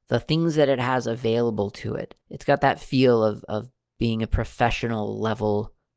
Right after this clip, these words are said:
application in, in very significant ways. Um, there are very few times where I'm using Kdenlive where I think, "Well, I need to do this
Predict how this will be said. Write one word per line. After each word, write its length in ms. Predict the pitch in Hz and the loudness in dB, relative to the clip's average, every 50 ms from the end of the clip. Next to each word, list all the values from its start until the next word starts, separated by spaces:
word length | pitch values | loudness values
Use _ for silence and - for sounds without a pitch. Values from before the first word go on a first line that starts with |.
| _ _ _ _ - | _ _ _ _ -6
application 720 | 113 104 - 107 110 - - 90 - - - - - 147 - _ | -6 -4 -4 -6 -6 -6 -6 -8 -8 -10 -10 -12 -14 -14 -16 _
in, 220 | - 127 127 123 127 | -4 -2 -2 -2 0
in 180 | 135 147 147 | -2 -4 2
very 240 | 135 147 156 165 165 | 2 4 4 4 4
significant 600 | - - 156 147 139 135 - - 120 - 123 101 | 2 0 -2 -2 -2 -2 -2 -4 -6 -6 -6 -6
ways. 420 | - 98 92 - - - - - - - | -6 -10 -12 -12 -14 -16 -20 -20 -20 -14
Um, 380 | - 107 110 107 107 104 98 117 | -10 -8 -6 -6 -6 -8 -8 -4
there 220 | 123 123 123 120 | -2 0 2 2
are 320 | 98 107 117 113 117 110 - | 2 2 2 2 0 -2 -4
very 440 | - 123 131 143 147 151 175 180 175 | -10 -2 2 4 6 6 6 4 0
few 340 | 160 - - 156 151 147 147 | -2 -6 0 2 2 2 4
times 600 | - 143 131 131 120 120 120 120 120 117 110 117 | 2 0 -2 0 -2 -2 -2 -2 -4 -4 -6 -6
where 200 | 87 98 117 113 | -2 -2 -2 -2
I'm 240 | 95 98 120 123 123 | 0 -2 -2 0 0
using 260 | 123 120 113 113 113 | 0 0 0 -2 -6
Kdenlive 640 | 107 - 123 117 113 113 113 107 104 110 110 113 110 | -4 -4 -4 -2 -2 -2 -2 0 2 2 2 2 2
where 140 | 113 104 98 | 0 -2 -2
I 80 | 110 | -2
think, 480 | 113 - _ - 117 110 107 101 - - - _ - | -6 -8 _ -4 -4 -4 -4 -8 -10 -18 -20 _ -8
"Well, 140 | - 117 117 | -2 0 2
I 160 | 101 92 127 | 2 2 2
need 200 | 143 147 147 127 | 2 2 2 2
to 80 | 120 120 | 0 2
do 400 | 113 117 117 117 117 113 110 - - | 2 4 4 4 4 2 0 -2 -4
this 520 | 113 110 117 131 135 - - - - - | -8 0 2 2 2 2 -2 -12 -16 -18